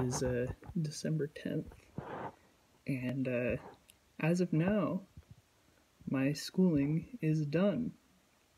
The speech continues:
uh, which is nice. I, I turned in my, uh, my last paper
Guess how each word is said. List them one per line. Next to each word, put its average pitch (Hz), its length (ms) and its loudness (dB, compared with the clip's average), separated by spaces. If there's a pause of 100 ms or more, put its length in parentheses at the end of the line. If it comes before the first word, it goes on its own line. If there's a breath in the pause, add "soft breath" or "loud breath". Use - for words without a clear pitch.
(500)
uh, 143 100 2
which 131 180 -4
is 143 140 -2
nice. 156 360 0
I, 139 340 2
I 147 140 2
turned 139 300 0
in 123 160 2
my, 120 300 -4
uh, - 200 -8 (1080)
my 117 100 -4
last - 400 -8
paper 131 500 -2